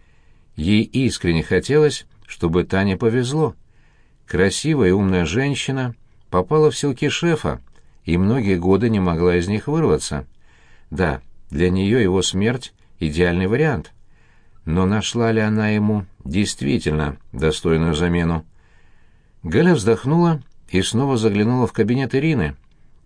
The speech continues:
Вдова, ничего не делая, курила длинную сигарету с ментолом. «Это опять вы? Что-то случилось?» «Мне позвонила Татьяна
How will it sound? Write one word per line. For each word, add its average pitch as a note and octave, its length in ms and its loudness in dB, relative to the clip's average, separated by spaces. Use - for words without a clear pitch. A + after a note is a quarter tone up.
Вдова, F#2 420 2
ничего F2+ 420 2
не F2+ 200 2
делая, B2+ 460 0
курила G2+ 420 2
длинную G2+ 440 0
сигарету G2+ 500 -2
с - 80 -4
ментолом. F#2 560 0
«Это D#2 180 0
опять E3+ 260 2
вы? D2 200 -2
Что-то G#2+ 380 -4
случилось?» C#3 640 -2
«Мне F#2+ 260 2
позвонила C3 560 0
Татьяна A2 640 -2